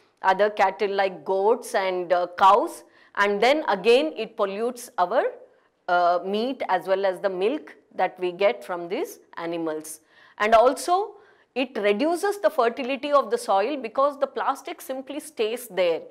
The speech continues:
and when it starts leaching chemicals into the soil during the disintegration, it also affects the plant growth, and, uh, it, uh,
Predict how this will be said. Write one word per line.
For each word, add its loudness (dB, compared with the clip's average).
and 2
when 0
it -6
starts -2
leaching -6
chemicals -4
into -6
the 0
soil 0
during -2
the 0
disintegration, -4
it 0
also 4
affects -2
the -2
plant 0
growth, -2
and, 2
uh, 6
it, -6
uh, 4